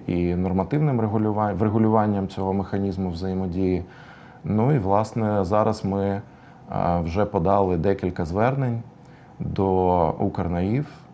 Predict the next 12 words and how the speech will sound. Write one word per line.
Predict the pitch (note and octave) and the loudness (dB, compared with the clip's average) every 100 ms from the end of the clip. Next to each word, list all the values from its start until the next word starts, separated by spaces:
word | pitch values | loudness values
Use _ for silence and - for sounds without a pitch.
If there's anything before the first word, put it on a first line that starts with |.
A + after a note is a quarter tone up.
| - | -12
і | - F2+ F#2 F2+ F2 E2+ E2 E2 - | -4 0 0 0 0 0 -2 -6 -6
очікуємо | F#2+ - G#2+ G#2 F#2 F2+ | -6 -4 -2 -2 0 0
на | F2 E2+ | 0 0
перші | E2+ G#2 G2+ - F#2 | 0 0 0 0 -4
результати | F2 E2+ D2+ G#2+ D3 - G2+ | -2 -4 0 0 0 -2 -4
вже | E2 F#2 | -2 -4
за | F2 | -2
новою | F2 F2 F#2+ D#2 | -2 0 -2 -2
процедурою | - - D#2+ A2+ C#3+ A#2 G#2 - - - - | -8 -8 -4 -2 0 -2 -4 -8 -20 -16 -6
внесення | E2 G2 G2 F#2+ F2 | -2 -2 -2 -4 -4
таких | - G#2 - | -6 -6 -6
сайтів. | - G1+ - - | -6 -6 -6 -14